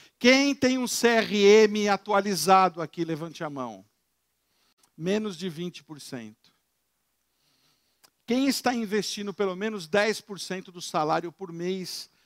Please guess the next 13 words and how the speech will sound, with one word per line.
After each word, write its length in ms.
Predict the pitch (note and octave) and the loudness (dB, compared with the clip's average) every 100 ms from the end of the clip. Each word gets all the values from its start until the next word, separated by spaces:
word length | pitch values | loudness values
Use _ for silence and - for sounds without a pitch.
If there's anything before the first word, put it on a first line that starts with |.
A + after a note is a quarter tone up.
| _ - | _ -8
pra 120 | E3 | -8
se 200 | - F3 | -6 -6
atualizar? 840 | E3 E3 D3 C#3+ A#2+ B2 A#2 G#2+ - | -8 -8 -8 -8 -6 -6 -6 -10 -10
Levante 400 | C#3 C#3 D#3 D3 | -10 -8 -12 -14
a 60 | |
mão. 280 | B2 A2+ - _ _ _ _ _ _ _ _ _ _ _ _ _ _ - | -14 -14 -20 _ _ _ _ _ _ _ _ _ _ _ _ _ _ -20
Eu 160 | - C#3 | -20 -16
tenho 220 | D#3+ D#3 | -12 -10
menos 420 | D3 E3+ F3+ D#3+ | -8 -6 -8 -10
de 100 | C#3+ | -18
vinte 300 | C3+ C#3+ - | -16 -16 -16
por 160 | - B2 | -20 -20
cento. 320 | - F2+ | -20 -20